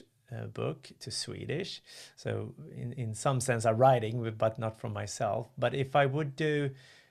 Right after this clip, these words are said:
write my own book, it probably would gonna be like, Uncover Yourself, or Uncovering Your True Self.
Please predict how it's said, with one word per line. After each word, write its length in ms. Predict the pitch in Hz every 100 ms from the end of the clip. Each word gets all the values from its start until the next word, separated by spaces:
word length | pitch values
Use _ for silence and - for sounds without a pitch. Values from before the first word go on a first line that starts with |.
| _
write 360 | - 123 139 131
my 100 | 127
own 220 | 127 135
book, 260 | 113 110 110
it 160 | 135
probably 280 | - 196 165
would 160 | 127 127
gonna 160 | 131 113
be 180 | 117
like, 380 | 110 104 101 - _ - - - _ _ _ - _ _ _ _ _ _ _ _ _ _ _ -
Uncover 1000 | 143 131 - 151 131 117 120 117 117 -
Yourself, 840 | 127 107 98 - 104 90 - - - - _ _ -
or 240 | 113 113 - -
Uncovering 840 | 117 110 127 107 113 110 110 113 _ _ _
Your 140 | 127 107
True 340 | - 123 107
Self. 540 | - 104 - 110 -